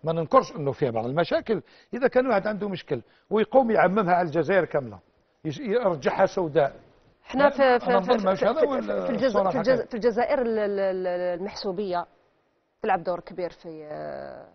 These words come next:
Speaker 2: في
Speaker 1: من-،
Speaker 2: ت-، توفير
Speaker 1: ولكن،
Speaker 2: مناصب الشغل، هذا شيء
Speaker 1: ولكن،
Speaker 2: معروف.
Speaker 1: ولكن احنا المحسوبية هذه اللي تكلمي عل-، تكلمت عليها احنا نكافحوها بالعصرنة. نكافحوا أولا نفوسنا ضد هذا ال-،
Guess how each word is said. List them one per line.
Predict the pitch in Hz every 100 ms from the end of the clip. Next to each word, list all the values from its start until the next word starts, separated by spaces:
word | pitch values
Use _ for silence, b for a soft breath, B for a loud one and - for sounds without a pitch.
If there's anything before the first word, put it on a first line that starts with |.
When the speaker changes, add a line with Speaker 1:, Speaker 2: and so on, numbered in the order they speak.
| _ _ _ _ _ _ -
Speaker 2:
في |
Speaker 1:
من-، | 349 214 165 -
Speaker 2:
ت-، | - - _ _
توفير | 233 226 285
Speaker 1:
ولكن، | 269
Speaker 2:
مناصب | 269 285 277
الشغل، | 214 269 233
هذا | -
شيء | - 214
Speaker 1:
ولكن، | 311
Speaker 2:
معروف. | 320 294 - -
Speaker 1:
ولكن | 160 165 180
احنا | 147 147 262 320 - 139
المحسوبية | 156 156 - 160 202 170
هذه |
اللي | 165
تكلمي | 143 - 143 139
عل-، | 135 -
تكلمت | - 135 123
عليها | 135 147 170
احنا | 151 151
نكافحوها | 156 139 190 208
بالعصرنة. | 170 165 - 131 107 95 _ _ _ _ _ _ -
نكافحوا | 156 247 - 202 285
أولا | 226 226 247
نفوسنا | 240 196 240 - 131 101 - _ _ -
ضد | 151 147
هذا | 147 139
ال-، | 135 120 107